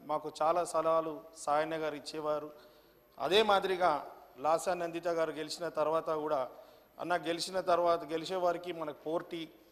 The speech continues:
నేను గెలిచాను, మీరు కూడా ప్రజలకు మంచి చేయాలనుకున్నారు, మనం అందరం కలిసి కంటోన్మెంట్ నియోజకవర్గాన్ని కానీ డెవలప్మెంట్ చేయాలని" కూడా వారు చెప్పడం చాలా గొప్ప విషయం. మేము కూడా వారికి పోటీ ఉన్నా కూడా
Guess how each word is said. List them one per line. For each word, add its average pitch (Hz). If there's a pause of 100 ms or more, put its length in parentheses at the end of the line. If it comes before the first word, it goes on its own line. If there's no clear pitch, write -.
(340)
నేను 165
గెలిచాను, 165
మీరు 165
కూడా 180
ప్రజలకు 170 (340)
మంచి 156
చేయాలనుకున్నారు, 165
మనం 156
అందరం 170
కలిసి 156 (160)
కంటోన్మెంట్ 170
నియోజకవర్గాన్ని 160 (400)
కానీ 160
డెవలప్మెంట్ 165
చేయాలని" 165
కూడా 156 (480)
వారు 156
చెప్పడం 160 (320)
చాలా 160
గొప్ప 151
విషయం. 156 (440)
మేము 180
కూడా 202
వారికి 175
పోటీ 185
ఉన్నా 185
కూడా 170